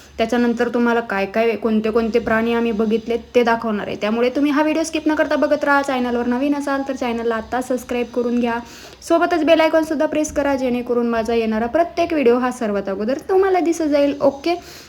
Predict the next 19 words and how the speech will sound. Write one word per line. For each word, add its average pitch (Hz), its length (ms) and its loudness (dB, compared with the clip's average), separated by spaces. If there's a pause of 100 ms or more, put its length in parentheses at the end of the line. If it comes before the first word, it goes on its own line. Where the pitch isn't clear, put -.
(120)
तर 339 100 6
चला 320 260 6
मग, 247 120 4
आजची 233 360 0
गर्दी 240 300 2
बघू 269 220 0
शकता. 294 340 0
आणि 254 280 0
आम्ही 233 200 -2
गेलो 240 200 2
होतो 247 180 2
संडेच्या 240 460 4
दिवशी, 214 280 -2
कारण 220 260 -2
मयंकला 226 440 -2
फक्त 247 220 -4
संडेला 294 420 2
सुट्टी 277 280 -4
असते. 254 600 -4